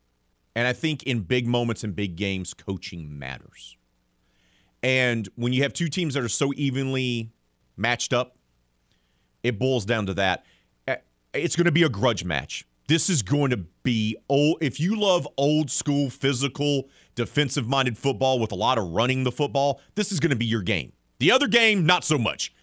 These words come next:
This is gonna be your contest. I just like San Francisco to win the game,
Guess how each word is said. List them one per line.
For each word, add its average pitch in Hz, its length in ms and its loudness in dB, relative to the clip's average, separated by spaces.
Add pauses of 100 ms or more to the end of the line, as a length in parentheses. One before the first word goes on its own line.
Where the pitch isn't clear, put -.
(140)
This 151 300 2
is 196 160 2
gonna 180 180 4
be 147 140 2
your 127 240 0
contest. 95 720 -2 (960)
I 139 160 4
just 156 300 -2
like 151 240 2
San 139 320 0
Francisco 110 1160 0
to 107 100 -6
win 101 240 0
the 95 80 -2
game, 101 360 0